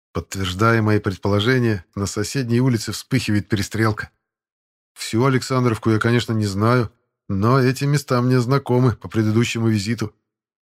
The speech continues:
Стрельба, похоже, началась в той самой таверне, где мы ночевали перед неудачной попыткой продолжить путь в город.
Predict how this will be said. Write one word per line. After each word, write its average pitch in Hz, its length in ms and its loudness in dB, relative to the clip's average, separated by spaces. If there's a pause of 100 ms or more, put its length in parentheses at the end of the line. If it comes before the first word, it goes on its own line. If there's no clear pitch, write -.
(200)
Стрельба, 98 560 -2
похоже, 123 360 0
началась 120 400 0
в - 60 -20
той 131 140 0
самой 120 280 -2
таверне, 113 540 0
где 98 200 -2
мы 110 100 0
ночевали 110 440 0
перед 107 260 -2
неудачной 113 460 0
попыткой 117 440 -2
продолжить 110 540 0
путь 117 160 -2
в 98 60 -4
город. 104 320 0